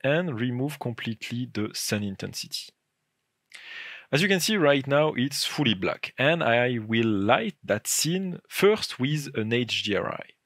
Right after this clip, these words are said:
So I'm going to click on H D R I on the Sky Dome option that will load the basic native H D R I that come with Twinmotion.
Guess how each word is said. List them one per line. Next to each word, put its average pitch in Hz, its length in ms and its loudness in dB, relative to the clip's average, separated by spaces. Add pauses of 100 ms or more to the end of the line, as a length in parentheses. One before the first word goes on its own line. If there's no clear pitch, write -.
(340)
So - 120 0
I'm 190 80 2
going 208 260 4
to 151 120 -4
click 185 340 -2 (100)
on 139 360 2 (140)
H 123 240 2
D 95 120 -2
R 85 140 0
I 151 360 2
on 110 260 -2
the 95 80 -4
Sky 113 300 0
Dome 120 400 0 (720)
option 180 540 2
that 110 220 -2
will 113 100 4
load 120 520 4
the 104 140 -4
basic 113 520 0
native 113 540 -2 (120)
H 110 260 0
D 110 80 2
R 107 120 4
I 113 180 2
that 98 220 -2
come 120 320 -2
with 117 260 -2
Twinmotion. 110 640 -4